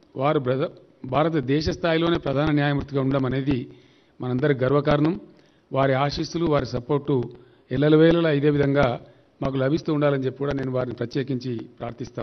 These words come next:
ఉన్నాను. అదేవిధంగా ఇటీవల న్యాయ వ్యవస్థ మన చీఫ్ జస్టిస్ సతీష్ చంద్ర శర్మ గారు, నేను ఈ మధ్యనే సమావేశమయ్యాం.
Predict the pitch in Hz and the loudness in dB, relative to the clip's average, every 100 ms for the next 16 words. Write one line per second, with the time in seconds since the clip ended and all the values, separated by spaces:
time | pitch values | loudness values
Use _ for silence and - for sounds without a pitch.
0 | 101 101 - _ _ _ _ _ _ _ | -6 -8 -10 _ _ _ _ _ _ _
1 | _ _ _ _ _ - 139 175 170 170 | _ _ _ _ _ -8 -4 0 0 2
2 | 170 160 147 - - _ _ _ _ _ | 4 4 2 -2 -14 _ _ _ _ _
3 | _ _ _ _ _ - 139 175 175 170 | _ _ _ _ _ -14 -2 2 4 2
4 | 139 123 - _ _ _ _ _ _ _ | 0 -4 -16 _ _ _ _ _ _ _
5 | _ _ _ _ _ _ _ _ _ 131 | _ _ _ _ _ _ _ _ _ -6
6 | 127 156 165 165 156 - 151 147 - _ | -2 0 2 0 -2 -2 -2 -2 -8 _
7 | _ _ _ _ _ _ _ 139 151 139 | _ _ _ _ _ _ _ -2 0 0
8 | 127 - - _ _ - 165 - 165 151 | -2 -8 -20 _ _ -16 -14 -6 -4 -2
9 | 156 151 147 - 135 135 151 151 147 147 | -2 -2 -4 -4 -6 -6 -4 -4 -2 0
10 | 139 143 147 170 - - _ _ _ _ | 0 2 2 0 -6 -20 _ _ _ _
11 | 143 156 143 151 160 160 156 147 143 147 | 2 6 8 6 4 2 0 -2 0 0
12 | 147 127 127 143 | 0 -2 -2 -4